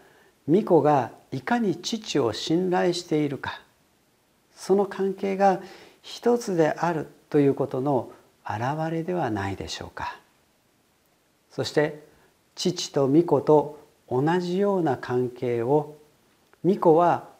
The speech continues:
私たちと持ちたいと願っておられることの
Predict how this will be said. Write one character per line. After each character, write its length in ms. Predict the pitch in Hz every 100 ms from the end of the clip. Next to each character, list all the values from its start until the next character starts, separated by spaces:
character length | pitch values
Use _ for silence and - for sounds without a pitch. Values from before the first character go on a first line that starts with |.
| -
私 480 | 104 117 170 175 -
た 160 | 165
ち 160 | - -
と 120 | 131
持 220 | 117 120
ち 200 | 180 -
た 200 | - 185
い 200 | 175 175 - _
と 380 | - 175 147 - - _ _ 104
願 280 | 107 117 156
っ 60 |
て 160 | 160 113
お 100 | 98
ら 120 | 98
れ 100 | 98
る 100 | 95
こ 140 | - 92
と 260 | - - _ _ _ _ 143
の 240 | 147